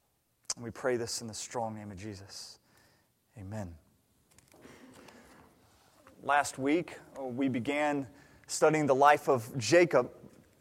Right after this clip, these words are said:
Um, if you remember, Jacob had a twin brother, Esau, um, who was slightly older than him, uh, born from Isaac and Rebekah.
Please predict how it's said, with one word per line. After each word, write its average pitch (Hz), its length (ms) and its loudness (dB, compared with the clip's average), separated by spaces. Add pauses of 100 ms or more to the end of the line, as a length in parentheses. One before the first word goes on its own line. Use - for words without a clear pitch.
(320)
Um, 123 280 -6
if 147 160 -2
you 151 80 2
remember, 185 560 4 (420)
Jacob 156 340 6
had 151 200 8
a 147 100 6
twin 165 360 -2
brother, 156 340 6
Esau, 156 640 2 (640)
um, 123 340 -6
who 131 200 -4
was 131 140 0
slightly 160 600 4
older 156 360 6
than 147 200 0
him, 185 340 2 (500)
uh, 123 200 0
born 185 640 6
from 147 360 0
Isaac 160 400 8
and 151 80 0
Rebekah. 139 540 6